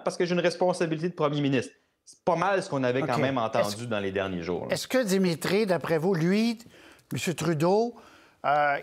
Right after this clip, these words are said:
Speaker 2: il, il s'en sort bien ou il, il doit passer à travers une route,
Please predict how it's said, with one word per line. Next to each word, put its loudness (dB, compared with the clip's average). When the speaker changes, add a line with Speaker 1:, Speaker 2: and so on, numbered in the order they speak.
Speaker 2:
il, -6
il -4
s'en 0
sort 0
bien 2
ou 0
il, 0
il 0
doit 2
passer 0
à 0
travers -2
une 0
route, -2